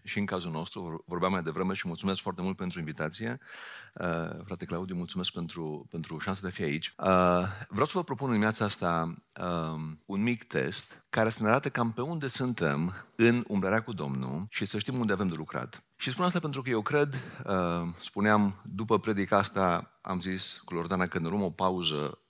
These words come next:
vara asta și încercăm să, nu să nu slujim, ci încercăm să îl căutăm mai mult pe Domnul și să căutăm călăuzirea Lui, să căutăm vorbirea Lui și cred că e important și a ne odihni e o poruncă de la Domnul.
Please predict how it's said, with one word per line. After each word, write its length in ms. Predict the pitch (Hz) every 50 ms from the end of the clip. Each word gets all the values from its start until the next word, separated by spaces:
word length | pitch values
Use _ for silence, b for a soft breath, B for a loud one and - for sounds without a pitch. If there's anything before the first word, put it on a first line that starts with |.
| _ _ -
vara 300 | 76 85 90 87 85 78
asta 440 | 78 78 - - 113 117 127 143 - -
și 160 | - - -
încercăm 440 | 107 98 - 95 92 - 135 131 127
să, 540 | 123 - - 117 110 107 104 101 101 101 - -
nu 140 | 104 123
să 140 | 147 - -
nu 180 | 131 123 123 120
slujim, 580 | 117 - - 98 82 80 80 80 90 117 143
ci 120 | 147 - -
încercăm 460 | 120 110 110 104 101 - 131 131 131
să 340 | 127 - - 113 110 107 101 -
îl 120 | 98 98
căutăm 260 | - 101 98 - 117
mai 80 | 117 104
mult 160 | 107 113 110
pe 100 | - 101
Domnul 320 | 98 98 104 104 104 107
și 140 | 110 - 107
să 100 | 101 -
căutăm 320 | 95 - 90 - 113 107 104
călăuzirea 460 | - 98 87 85 82 98 104 113 101
Lui, 400 | 85 76 69 67 71 85 - B B B B B B B B B B B B
să 160 | - - 98
căutăm 260 | 90 92 87 107 101
vorbirea 340 | 95 95 90 92 92 113 113
Lui 300 | 104 78 71 67 71 82
și 140 | 95 - 107
cred 120 | 98 123
că 100 | - 147
e 40 | 127
important 560 | 113 107 - 104 92 - - 113 117 120 117
și 240 | - - 110 101 90 -
a 100 | - 101
ne 120 | 98 98
odihni 800 | 95 95 90 85 82 - - - 147 151 131 98 85 85 92 - -
e 100 | 110 104
o 40 | 95
poruncă 400 | 98 110 120 131 127 110 - 78
de 100 | 73 73
la 100 | 71 71
Domnul. 400 | 76 71 65 - - 80 -